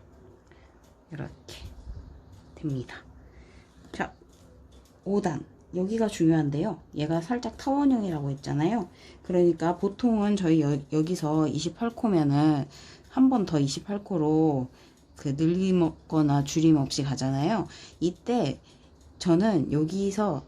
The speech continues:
요 사이드 부분에 코를 한 코, 한 코씩 늘려줄 거예요. 그러니까 삼십 코가 될 거예요. 얘는 한번 보여드릴게요. 자, 저도 잘 될지는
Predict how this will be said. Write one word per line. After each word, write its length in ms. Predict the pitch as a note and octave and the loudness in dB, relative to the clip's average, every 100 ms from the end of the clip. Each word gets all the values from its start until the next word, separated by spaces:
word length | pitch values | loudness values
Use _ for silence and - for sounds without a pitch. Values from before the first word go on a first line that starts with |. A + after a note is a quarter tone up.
| - | -6
요 100 | D#3+ | -4
사이드 480 | D#3+ A3+ A#3 C4 B3 | -2 -2 0 2 2
부분에 560 | G3+ F3 D#3+ D3 D3+ - | 0 2 2 2 -4 -8
코를 500 | - B3 A3 A3 G#3 | -4 -2 0 0 0
한 220 | F#3 B3+ B3+ | 0 0 0
코, 180 | E4 D#4 - - - | 0 -2 -6 -20 -4
한 180 | C4 | -2
코씩 340 | C4 C#4 - D3+ | 0 -2 -4 0
늘려줄 480 | D3+ E3+ F#3+ D#3 D3+ | 2 2 2 -2 -2
거예요. 560 | C3 B2+ B2+ D3 C#3 | -2 0 0 0 -2
그러니까 560 | - C#3 C#3 C3 F3 G3+ - - - | -4 -2 -2 -4 -6 -6 -8 -20 -20
삼십 380 | - - C4 D#4 | -8 0 2 0
코가 240 | - G#3 D3 | -6 -4 -4
될 240 | C3+ B2+ | -4 -6
거예요. 500 | B2 B2 A#2+ D#3 G3 - - - - - - | -6 -4 -2 -2 -2 -10 -20 -20 -20 -20 -4
얘는 680 | D3+ E3 F#3 A3 A#3+ B3+ B3+ - - | 2 4 4 2 2 2 0 -12 -4
한번 500 | A3 F#3+ A3 C#4 D#4 - - | -2 0 2 0 -2 -16 -20
보여드릴게요. 760 | _ E3 D#3+ D3 D3 B2+ B2+ D3+ - | _ -6 -4 -8 -8 -6 -4 -4 -6
자, 400 | - C3 D3 - - - _ _ - | -10 -6 -6 -8 -18 -20 _ _ -12
저도 580 | C#3 C#3 D3 G3+ B3+ - _ _ - - _ _ - | -8 -6 -4 -2 -4 -6 _ _ -20 -20 _ _ -12
잘 200 | - C#3+ | -6 -4
될지는 800 | D3 C#3+ F3 E3 D#3+ F3 A#3+ | -2 -2 0 4 4 4 0